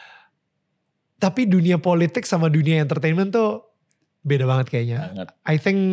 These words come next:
Speaker 1: em, baru beberapa bulan di dunia <laughs> politik aja
Speaker 2: Hmm.
Speaker 1: udah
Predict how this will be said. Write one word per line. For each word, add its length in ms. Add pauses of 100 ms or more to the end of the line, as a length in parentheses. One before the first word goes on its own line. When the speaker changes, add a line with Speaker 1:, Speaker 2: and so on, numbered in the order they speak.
(200)
Speaker 1:
em, 840 (640)
baru 800 (320)
beberapa 480
bulan 320
di 160
dunia 280
<laughs> 40
politik 320
aja 240
Speaker 2:
Hmm. 80
Speaker 1:
udah 160